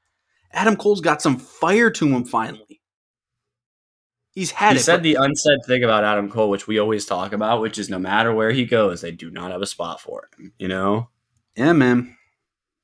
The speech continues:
Speaker 1: And now, it pretty
Speaker 2: Even
Speaker 1: much all
Speaker 2: when he
Speaker 1: leads
Speaker 2: was
Speaker 1: up to him,
Speaker 2: champion
Speaker 1: and
Speaker 2: of
Speaker 1: one thing
Speaker 2: N X T,
Speaker 1: certain, he'll become
Speaker 2: he
Speaker 1: A E W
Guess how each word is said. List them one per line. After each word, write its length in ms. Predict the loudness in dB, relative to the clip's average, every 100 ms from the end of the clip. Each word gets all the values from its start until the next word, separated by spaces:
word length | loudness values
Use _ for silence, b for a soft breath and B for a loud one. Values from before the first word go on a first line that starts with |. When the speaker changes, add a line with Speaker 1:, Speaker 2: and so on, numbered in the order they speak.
| _ _ _ _ _ _ _ _ _
Speaker 1:
And 160 | -10 -2
now, 580 | 2 4 2 0 -8 _ _ _ b b
it 100 | -2
pretty 120 | 0 2
Speaker 2:
Even 40 |
Speaker 1:
much 60 | 2
all 40 |
Speaker 2:
when 80 | 4
he 80 | 2
Speaker 1:
leads 160 | 0 0
Speaker 2:
was 20 |
Speaker 1:
up 40 | 2
to 40 |
him, 60 | 2
Speaker 2:
champion 240 | 4 2 4
Speaker 1:
and 100 | 4
Speaker 2:
of 60 |
Speaker 1:
one 140 | 4 4
thing 100 | 2
Speaker 2:
N 20 |
X 60 |
T, 60 | 2
Speaker 1:
certain, 280 | 2 2 0
he'll 220 | 2 2
become 280 | 0 0 0
Speaker 2:
he 60 |
Speaker 1:
A 40 | 2
E 40 |
W 60 | 2